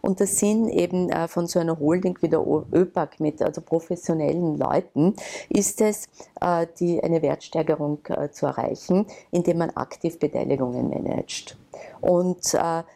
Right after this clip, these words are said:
das macht schon einen Unterschied. Wenn hier, weil durch die, äh, durch die öpag und durch die Aufsichtsratstätigkeit, die man hat, hat man die Möglichkeit, Ziele an den Vorstand zu geben.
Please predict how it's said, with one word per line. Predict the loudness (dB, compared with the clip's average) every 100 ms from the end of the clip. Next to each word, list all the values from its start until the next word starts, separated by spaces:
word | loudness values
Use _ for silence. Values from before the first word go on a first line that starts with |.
| _
das | -2 0 -2 -2
macht | 2 0 -2 -12
schon | -4 -2 -2 -4
einen | -2 0
Unterschied. | -2 -2 -4 -2 -4 -4 -10 -16 _ _ _ _ -20 -18 -2
Wenn | 0 2 0
hier, | -2 0 4 4 4 0
weil | 0 0
durch | 0 0 0
die, | 2 2 2 -6 -14 -2
äh, | 0 0
durch | -2
die | 0 2
öpag | 2 2 -2 -2
und | -4 -4
durch | -4
die | -2 0
Aufsichtsratstätigkeit, | -2 -4 -10 -4 -4 -4 -6 -8 -2 -2 0 -2 0 0 -2 0
die | 0
man | 0 0
hat, | -2 -4 -14 -16 -4
hat | -2 0
man | 0
die | 2
Möglichkeit, | 2 2 0 -2 -2 -2 -2
Ziele | 0 4 4 2 -4 -14
an | -8 -4 -2
den | -2
Vorstand | -2 -4 -2 -4 -4 -2
zu | -4
geben. | 2 2 4 4